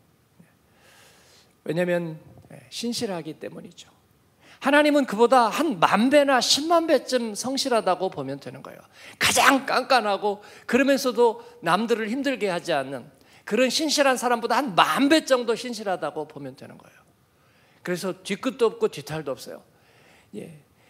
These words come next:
그 자신에게는 무지, 무지, 무지하게 엄격한데, 그러나 시선은 너그러운, 도저히 적탈불급 따라갈 수가 없는 그런 하나님이에요. 그 하나님에게 근거해서 우리는 인생을 사는 거예요.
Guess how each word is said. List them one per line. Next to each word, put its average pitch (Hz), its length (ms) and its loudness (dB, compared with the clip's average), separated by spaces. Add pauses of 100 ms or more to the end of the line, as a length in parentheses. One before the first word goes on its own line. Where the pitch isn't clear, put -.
그 240 140 -2
자신에게는 233 800 0
무지, 330 400 4
무지, 330 360 4
무지하게 277 520 0
엄격한데, 180 720 -6 (420)
그러나 139 460 -10
시선은 202 500 -6
너그러운, 139 460 -6 (880)
도저히 180 720 -8 (320)
적탈불급 170 800 -4
따라갈 277 420 2
수가 196 280 -4
없는 170 280 -8
그런 131 380 -12 (260)
하나님이에요. - 640 -16 (540)
그 247 200 0
하나님에게 269 760 0
근거해서 247 560 2
우리는 180 260 -4
인생을 143 380 -10
사는 160 300 -14
거예요. - 320 -18